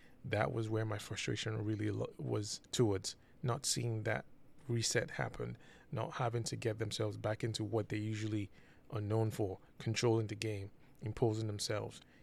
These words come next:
using that possession to get everything back into rhythm. And that's how it was, and, and, and it came.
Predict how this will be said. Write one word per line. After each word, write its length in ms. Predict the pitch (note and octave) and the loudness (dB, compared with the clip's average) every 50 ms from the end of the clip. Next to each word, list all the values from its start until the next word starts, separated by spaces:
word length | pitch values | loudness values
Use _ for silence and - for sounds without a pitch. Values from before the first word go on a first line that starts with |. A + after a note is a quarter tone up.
| - - | -12 -6
using 240 | - A#2 A#2+ A#2+ A2 | -2 0 2 2 2
that 180 | G#2+ A2+ - | 2 0 0
possession 440 | - - G#2+ G#2+ G#2+ G#2+ - A2 G#2 | -2 -2 0 2 2 2 0 -2 -2
to 100 | - - | -4 -4
get 200 | G#2 - A#2 G#2+ | -2 0 0 0
everything 380 | G#2+ G#2 G#2+ G#2+ - A2+ G2+ G2+ | 0 0 -2 -4 -2 -2 -2 -2
back 260 | G2+ G#2+ G2+ - - | -2 -2 -2 -2 -4
into 180 | G#2+ G2 - A2 | -4 -4 -4 -4
rhythm. 300 | G2+ G2+ G2+ G2+ G2+ - - - - - - - - - - - - - - - - - | -4 -4 -4 -6 -6 -8 -10 -16 -20 -20 -20 -20 -20 -20 -20 -20 -20 -20 -20 -12 -4 -2
And 360 | A#2 G#2+ G#2+ G#2+ A2 G#2+ - - - - - - - - - - - | 0 0 0 0 -2 -4 -6 -10 -20 -20 -20 -20 -20 -20 -20 -14 -8
that's 280 | A2 G#2 G#2+ A#2+ - | -2 0 0 2 4
how 320 | - C3+ B2 A#2 A#2 A2+ A#2+ | 6 8 8 8 8 8 6
it 80 | A#2 | 4
was, 600 | A2+ A2 A#2 A#2+ B2 A#2+ A2+ A2+ A2 - E3 - - - - - - - - - | 6 6 8 8 8 8 6 4 2 -2 -6 -6 -10 -14 -20 -20 -20 -20 -12 -4
and, 200 | - A#2+ A2+ A2+ - - | -2 -2 -2 -2 -2 -2
and, 240 | B2 A2 G#2 A2 - - | -2 0 -2 -2 0 0
and 200 | A2+ A2 G#2+ G#2+ | 0 2 2 0
it 160 | B2 - - | -4 -4 -4
came. 580 | - - C#3 C3+ C3+ C3+ B2+ A#2+ B2 C3+ D#3 | 2 4 4 6 6 6 4 4 4 2 2